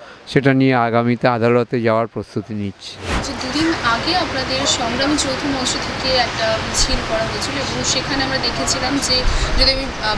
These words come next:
Speaker 2: ভাস্করদার কথা বলি, তাকে যেভাবে টেনে হিঁচড়ে নিয়ে যাওয়া হয়েছিল, সেই বিষয়ে তো প্রথমে আপনাদের প্রতিক্রিয়া ছিল।
Speaker 1: সেই দিন মিছিলটা আমাদের ছি-, আহ, শুধু ছিল না, সেদিন হচ্ছে নটি যে সংগঠন যারা চাকরি প্রার্থী,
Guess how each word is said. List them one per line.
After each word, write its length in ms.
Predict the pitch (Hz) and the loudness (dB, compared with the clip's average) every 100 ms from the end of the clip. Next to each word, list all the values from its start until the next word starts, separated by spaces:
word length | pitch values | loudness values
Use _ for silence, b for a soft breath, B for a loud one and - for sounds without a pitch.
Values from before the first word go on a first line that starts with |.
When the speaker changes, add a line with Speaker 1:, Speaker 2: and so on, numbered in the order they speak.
| 247 | 0
Speaker 2:
ভাস্করদার 400 | 226 - 254 262 | -2 -2 -2 -2
কথা 260 | 240 262 | -2 2
বলি, 180 | 254 240 | 4 6
তাকে 140 | - - - | 6 4 2
যেভাবে 340 | - - - - | -4 -4 -2 -2
টেনে 280 | - 233 240 | -2 0 0
হিঁচড়ে 380 | - - - - | 0 -2 -4 -4
নিয়ে 120 | - | -4
যাওয়া 140 | 226 214 | -4 -4
হয়েছিল, 280 | 208 202 240 | -4 -6 -2
সেই 180 | - 269 | -2 -2
বিষয়ে 400 | 233 233 254 247 | -4 -4 -2 -2
তো 140 | 247 - | -2 -4
প্রথমে 320 | 113 117 - | -6 0 0
আপনাদের 320 | - - - - | 0 -6 -6 -4
প্রতিক্রিয়া 500 | - - - - - | -6 -6 -6 -4 -4
ছিল। 100 | - - - - - - - - - - - - | -6 -6 -6 -6 -6 -6 -6 -6 -6 -6 -6 0
Speaker 1:
সেই 260 | - 120 120 | 6 6 6
দিন 180 | 156 | 4
মিছিলটা 920 | 190 139 123 170 175 196 202 214 214 190 - - | 6 4 4 2 4 2 4 2 0 -2 -6 -8
আমাদের 460 | - 117 139 156 185 | -2 2 2 2 0
ছি-, 220 | - - 165 | -2 -4 2
আহ, 360 | 156 151 147 | 4 4 2
শুধু 280 | 131 151 160 | 0 0 0
ছিল 340 | 151 147 139 | 2 2 2
না, 280 | 120 135 185 | 2 2 0
সেদিন 520 | 185 107 107 147 170 | 0 -2 0 0 0
হচ্ছে 320 | 147 143 - 185 | 0 0 2 4
নটি 500 | 135 120 - 156 165 | 4 2 -2 -4 0
যে 200 | 165 160 | 2 2
সংগঠন 880 | 131 120 131 135 156 151 147 139 113 | 2 2 2 0 0 0 -2 -6 0
যারা 440 | 113 110 110 107 - B B B B B B B | 2 4 2 0 -4 B B B B B B B
চাকরি 320 | - 123 - 165 | 2 2 4 4
প্রার্থী, 560 | 147 120 - - 147 | 4 0 -2 -6 -6